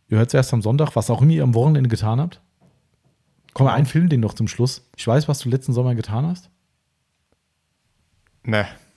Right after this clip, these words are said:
Speaker 2: <laughs> Bin ich raus.
Speaker 1: Das ist ein Filmtitel. Auch eine Serie. Gab's zwei oder drei?
Speaker 2: Nee.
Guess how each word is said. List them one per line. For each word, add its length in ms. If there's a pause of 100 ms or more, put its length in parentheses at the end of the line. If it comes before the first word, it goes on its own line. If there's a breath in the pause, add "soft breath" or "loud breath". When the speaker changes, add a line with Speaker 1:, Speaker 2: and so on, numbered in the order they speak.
(120)
Speaker 2:
<laughs> 640
Bin 160
ich 140
raus. 260 (400 loud breath)
Speaker 1:
Das 140
ist 60
ein 80
Filmtitel. 520 (2000 soft breath)
Auch 160
eine 100
Serie. 420 (840)
Gab's 260
zwei 300
oder 260
drei? 420 (1900)
Speaker 2:
Nee. 200